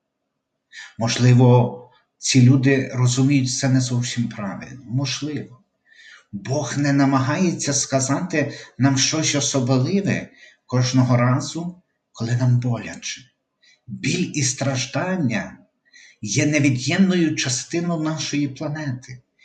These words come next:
І ми, християни, не виняток. У половині випадків ми самі знаємо, чому хворіємо. Надто мало фізичної активності,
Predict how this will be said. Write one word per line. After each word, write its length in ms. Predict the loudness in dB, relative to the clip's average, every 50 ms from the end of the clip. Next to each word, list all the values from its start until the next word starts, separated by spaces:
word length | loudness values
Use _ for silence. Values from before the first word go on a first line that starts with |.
| -20 -20 -20 -20 -10 -4
І 120 | 0 0
ми, 120 | 2 0 0
християни, 1120 | -2 -2 -2 -2 -2 -2 -2 -2 0 0 0 0 -2 -4 -4 -2 -2 -2 -2 -4 -6 -12 _ _ _ 0
не 160 | 2 4 4
виняток. 920 | 2 2 -2 -4 -2 -2 -2 -2 -4 -6 -10 -14 -18 -20 -20 _ _ _ _ _ _ _ _ _ _ _ _ _ _ _ _ _ _
У 100 | -14 -6
половині 420 | 0 2 4 6 6 4 4 2 2
випадків 840 | 2 2 0 0 -2 -4 -6 -6 -8 -8 -6 -6 -6 -6 -6 -12 -18 _ _ _ _ _
ми 160 | -4 -2 0
самі 420 | 0 0 0 0 0 2 2 2 0
знаємо, 540 | 0 -2 0 0 2 2 2 2 2 0 -2
чому 320 | -2 -2 0 0 0 -2
хворіємо. 840 | -4 -6 -6 -6 -6 -4 -4 -4 -6 -6 -6 -8 -8 -10 -12 -16 -20 _ _ _ _ -20 -20 -20 _ _
Надто 440 | -2 -2 -2 -2 -2 -4 -4 -2 -2
мало 320 | 0 0 0 0 0 -2 -4
фізичної 680 | -4 -6 -8 -6 -4 -4 -4 -6 -4 0 0 0 0
активності, 1120 | 0 -2 -8 -12 -12 -10 -6 -4 -2 -4 -4 -4 -6 -10 -10 -10 -10 -10 -12 -12 -16 -18